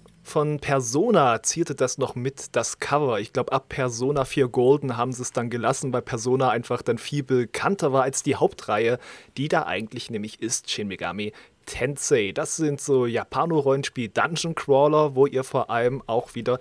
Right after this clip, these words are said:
Dämonen, äh, fangt und fusioniert. Und es ist aber alles ein bisschen düsterer,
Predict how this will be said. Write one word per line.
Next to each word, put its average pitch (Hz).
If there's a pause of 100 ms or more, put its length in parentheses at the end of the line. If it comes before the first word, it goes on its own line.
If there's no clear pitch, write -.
(400)
Dämonen, 156
äh, 107
fangt 139
und -
fusioniert. 143
Und 139
es 147
ist 160
aber 156
alles 151
ein 135
bisschen 143 (240)
düsterer, 151